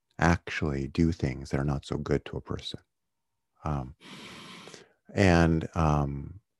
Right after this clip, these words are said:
and so that's where, again, it's like, so deepening, deepening what? Deepening how, right? This is really the key. If it's focusing on the breath so you don't feel any emotion, or you,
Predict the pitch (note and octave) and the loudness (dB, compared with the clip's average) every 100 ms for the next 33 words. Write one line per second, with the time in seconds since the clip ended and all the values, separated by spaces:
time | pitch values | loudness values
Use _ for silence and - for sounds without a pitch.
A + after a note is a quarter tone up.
0 | - F#2 F2+ G2 F2 F#2+ - - F2 D#2+ | -2 0 4 4 6 4 0 2 6 6
1 | D#2 E2+ D#2 D2+ C2+ _ - E2+ D2 _ | 6 4 4 2 -2 _ 2 2 2 _
2 | _ - G2+ - - B1+ - - _ _ | _ 4 4 4 -2 -2 -6 -16 _ _
3 | - A2 A2+ G2 F#2+ F#2+ - - _ _ | 0 0 0 -2 -2 -4 -4 -14 _ _
4 | _ _ _ _ _ _ _ - G2 F#2+ | _ _ _ _ _ _ _ 0 0 2
5 | E2+ D#2+ - D2 B1+ A1+ B1+ _ _ _ | 0 -2 -6 -6 -6 -10 -16 _ _ _
6 | _ _ _ _ _ _ - D#2 C#2+ D2 | _ _ _ _ _ _ -8 -6 -6 -6
7 | - D#2+ F#2 - D#2 C#2+ C2+ C#2 - C2 | -8 -2 -2 -2 -4 -4 -6 -10 -10 -12
8 | C#2 D2 _ _ _ _ _ - - - | -12 -18 _ _ _ _ _ -20 -18 -16
9 | - - _ - G2+ G2 - - G2 - | -18 -20 _ 4 4 4 -6 4 4 4
10 | - - _ _ - A#2 - A2 - F#2 | -8 -10 _ _ 4 4 6 4 6 6
11 | F2 E2+ F2 F2+ - F#2 E2+ D#2+ - E2+ | 6 6 6 4 2 2 4 4 0 2
12 | E2+ F2+ F2+ E2+ E2+ F2 - F2+ F2+ F2 | 2 4 4 4 2 2 -2 -2 -2 -6
13 | E2+ D2 D2 | -4 -2 -2